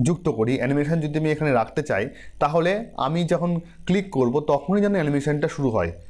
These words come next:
তার আগে যেন শুরু না হয়, ঠিক সেভাবে এটাকে সাজাতে হবে। অর্থাৎ দেখা যাচ্ছে আমার এর প-, আমি এর বোঝানোর পর আমার কিছু বক্তব্য আছে,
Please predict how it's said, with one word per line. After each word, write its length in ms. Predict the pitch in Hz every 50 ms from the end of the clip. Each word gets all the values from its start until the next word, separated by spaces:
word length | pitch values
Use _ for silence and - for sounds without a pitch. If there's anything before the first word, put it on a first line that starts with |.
| - - - -
তার 140 | - 135 131
আগে 180 | 139 147 147 165
যেন 140 | 165 170 165
শুরু 220 | 165 - 165 151
না 140 | 139 131 120
হয়, 220 | 120 147 170 190 185 196 -
ঠিক 140 | 185 170
সেভাবে 380 | - - 160 147 147 151 165 170
এটাকে 340 | 160 156 147 151 175 202 240 240 - - - -
সাজাতে 320 | - - 135 120 117 117
হবে। 340 | 117 110 110 98 95 90 87 - - - -
অর্থাৎ 320 | 160 165 165 - 185 180
দেখা 200 | 165 160 151 175
যাচ্ছে 380 | 175 170 170 - - 180 175 -
আমার 280 | - 156 160 170 160 156 -
এর 160 | 147 160 160 160 -
প-, 200 | - 156 151 -
আমি 160 | 147 156 160
এর 80 | 160 160
বোঝানোর 380 | 147 147 147 147 160 160 165 170
পর 240 | 165 - 175 196 240 - - - - -
আমার 240 | - - 151 156 156
কিছু 220 | - 165 - 185
বক্তব্য 480 | 156 135 139 135 - - 147 135 127 123
আছে, 380 | 113 101 101 - - 95 90